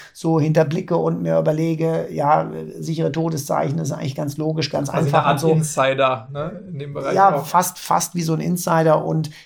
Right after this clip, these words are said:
Speaker 1: wenn ich dann aber drauf anspreche und sage, „Warum lacht jetzt keiner?“ „Äh, wie soll man denn jetzt lachen? Da ist eine faule Leiche.“ Ja, guck doch mal genau hin und die Klebeelektroden und, und,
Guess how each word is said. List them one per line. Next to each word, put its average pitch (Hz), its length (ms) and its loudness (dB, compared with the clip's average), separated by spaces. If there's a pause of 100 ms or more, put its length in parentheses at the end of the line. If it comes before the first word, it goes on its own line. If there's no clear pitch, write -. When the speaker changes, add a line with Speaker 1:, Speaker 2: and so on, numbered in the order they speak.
(100)
Speaker 1:
wenn 175 200 0
ich 175 100 -4
dann 170 160 -2
aber 165 200 2
drauf 151 200 -2
anspreche 180 720 2
und 147 140 -4
sage, 160 260 4
„Warum 151 160 0
lacht 160 240 0
jetzt 143 180 -2
keiner?“ 147 460 -2
„Äh, 131 160 6
wie 131 40 6
soll 147 200 2
man 151 100 2
denn 147 120 0
jetzt 147 160 -2
lachen? 190 280 4
Da 151 100 0
ist 156 140 -4
eine 156 140 -4
faule 151 280 0
Leiche.“ 170 300 2
Ja, 127 140 0
guck - 180 -12
doch 160 120 -2
mal 151 120 0
genau 151 260 0
hin 269 200 6
und 160 260 0
die 147 140 -8
Klebeelektroden 160 760 -4
und, 151 180 -10
und, 156 160 -10